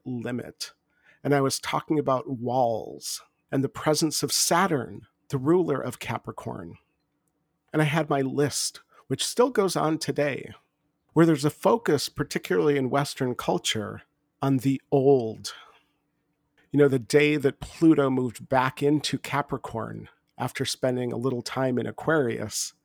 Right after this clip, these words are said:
the Tony Award for Best Musical went to Kimberly Akimbo, a musical about a teenage girl who ages so quickly that she's caught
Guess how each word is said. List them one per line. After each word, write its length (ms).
the 100
Tony 460
Award 460
for 200
Best 540
Musical 880
went 260
to 160
Kimberly 560
Akimbo, 840
a 80
musical 580
about 260
a 200
teenage 600
girl 600
who 200
ages 480
so 240
quickly 720
that 120
she's 220
caught 520